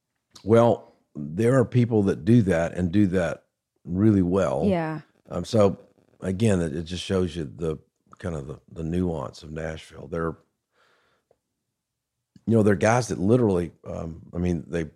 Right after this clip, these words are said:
Speaker 1: kinda call 'em a, they call 'em track guys, which is kinda demeaning. But, I mean, 'cause they make these amazingly, they've just got a three and a half minutes of music.
Speaker 2: Yeah.
Speaker 1: And then they play it for you, and then you're like,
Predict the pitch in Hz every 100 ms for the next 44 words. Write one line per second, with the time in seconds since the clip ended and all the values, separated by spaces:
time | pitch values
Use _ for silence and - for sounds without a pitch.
0 | _ _ 104 85 - 95 95 82 76 -
1 | _ _ _ _ _ 95 - 113 78 -
2 | 95 90 - - - - 87 78 82 -
3 | 85 71 65 65 78 76 67 69 _ 80
4 | - _ - 87 82 - 78 90 80 98
5 | 104 - 87 82 73 - 87 95 113 117
6 | 92 - 92 87 - 95 85 92 - 87
7 | 73 - _ _ _ _ _ 107 107 98
8 | 80 90 98 90 - - 95 107 - -
9 | - 180 175 170 165 165 165 - - 196
10 | 196 92 80 - _ _ _ - 60 90
11 | 101 90 85 104 110 110 - 92 92 95
12 | 90 92 90 87 85 82 78